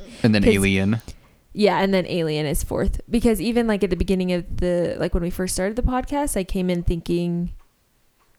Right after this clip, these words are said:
Speaker 2: Prometheus was my, like, Prometheus, Aliens, Covenant. And then, I don't know, just talking about them, I think I like Aliens the best.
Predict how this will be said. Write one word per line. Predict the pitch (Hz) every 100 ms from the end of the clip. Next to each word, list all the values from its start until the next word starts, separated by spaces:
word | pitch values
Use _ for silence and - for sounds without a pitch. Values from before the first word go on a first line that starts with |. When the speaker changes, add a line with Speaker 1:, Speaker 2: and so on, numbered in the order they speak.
| _ -
Speaker 2:
Prometheus | 190 175 190 240 320 -
was | 320 302
my, | 302
like, | 196 180 _ -
Prometheus, | - 196 190 185 185 180
Aliens, | - 175 175 170
Covenant. | - 175 185 240 254 220 _ _ _ _ _ _ _ _ - _ 156
And | 208 202
then, | 190 185 180 180 180 180 196 - _ _ _ _ _ _ _ _ _ _ _ - -
I | 247
don't | 302
know, | 269
just | 190 208 -
talking | 220 233 294 311
about | 302 285
them, | 294 302 311 -
I | 214 214
think | - 226 214 196 - - _ -
I | 185
like | 185 180 -
Aliens | - 175 175 175 175 - - - -
the | 185
best. | - 117 - - - -